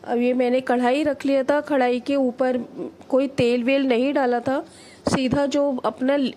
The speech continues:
घोल बना के ready किया था वो सीधा इसमें ही ऐड कर दिया था। अभी देख सकते हैं आप कितना पतला लग रहा है वो, लेकिन धीरे धीरे बहुत thick हो जाएगा।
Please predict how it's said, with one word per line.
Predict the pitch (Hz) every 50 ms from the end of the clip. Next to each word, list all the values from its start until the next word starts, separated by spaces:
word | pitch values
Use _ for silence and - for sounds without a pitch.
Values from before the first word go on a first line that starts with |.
| - - - - - - - - - -
घोल | 220 233 277 285 302
बना | 262 269 247 226 220
के | 220 - 262 254
ready | 240 226 214 269
किया | 254 - 277 254 247
था | 233 269 269
वो | 277 277
सीधा | 277 277 - 233 220 247 262
इसमें | 254 254 - - 254 254
ही | 294 320 320
ऐड | 320 226 214 202 -
कर | - 247 240
दिया | 233 254 254 247
था। | 269 262
अभी | 247 214 247 262
देख | 233 247 226 - -
सकते | - - 269 254 - - 285
हैं | 277
आप | 277 269 262
कितना | - 262 - - 262 285
पतला | 294 - 247 220 202 - 277 294
लग | 302 269 254
रहा | 254 254 254
है | 254 254
वो, | 247 254 277 311 311 - - - - - - - - - - -
लेकिन | 240 247 226 277 285 254
धीरे | 240 262 254 254 262
धीरे | 233 254 247 285 320
बहुत | 311 285 285 285 294 - -
thick | 302 277 269
हो | - 277 214
जाएगा। | 202 226 202 190 190 214 247 302